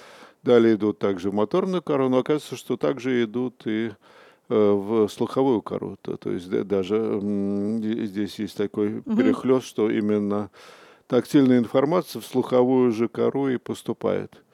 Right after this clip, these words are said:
Speaker 1: Э, ну, скажем, крысе это для чего нужно? Она же что-то там <laughs> жу-,
Speaker 2: Мгм.
Speaker 1: жуёт,
Speaker 2: Мгм.
Speaker 1: трогаешь, шебуршит.
Speaker 2: Мгм.
Speaker 1: Это вызывает звуки, то, ну, нужно интегрировать, э, тактильные и, м, слуховые сигналы.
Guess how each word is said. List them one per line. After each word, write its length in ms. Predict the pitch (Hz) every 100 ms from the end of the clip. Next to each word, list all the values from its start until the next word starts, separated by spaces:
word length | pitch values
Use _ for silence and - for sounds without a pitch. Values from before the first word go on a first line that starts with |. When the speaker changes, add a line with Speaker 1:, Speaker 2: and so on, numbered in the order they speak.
| _ - _ - - _
Speaker 1:
Э, 400 | - 123 120 117 113
ну, 260 | 160 170 139
скажем, 360 | - 120 117
крысе 380 | - 139 123 117
это 160 | - 104
для 140 | 110
чего 180 | - 107
нужно? 500 | 98 87 - 101 101
Она 180 | 107 101
же 420 | 95 101 104 113 107
что-то 400 | - 110 - 104
там 280 | - 104 92 -
<laughs> 100 | -
жу-, 260 | - 220
Speaker 2:
Мгм. 140 | 240 135
Speaker 1:
жуёт, 540 | 120 131 165 190 -
Speaker 2:
Мгм. 80 | 120
Speaker 1:
трогаешь, 340 | 156 233 135 123
шебуршит. 680 | 127 113 120 - 147 139 -
Speaker 2:
Мгм. 160 | 233 269 214 - -
Speaker 1:
Это 180 | - 117
вызывает 580 | 113 117 113 117 117
звуки, 400 | 107 131 160 -
то, 180 | 107 110
ну, 160 | 110 120
нужно 560 | 120 113 101 110 110 110
интегрировать, 800 | 104 104 107 107 104 98 101 -
э, 180 | 120 104 -
тактильные 840 | 101 - 120 107 107 101 98 98 - -
и, 240 | 98 95 95
м, 480 | 98 98 95 95 98 -
слуховые 840 | 104 - 101 95 98 98 101 101
сигналы. 560 | - 98 90 92 95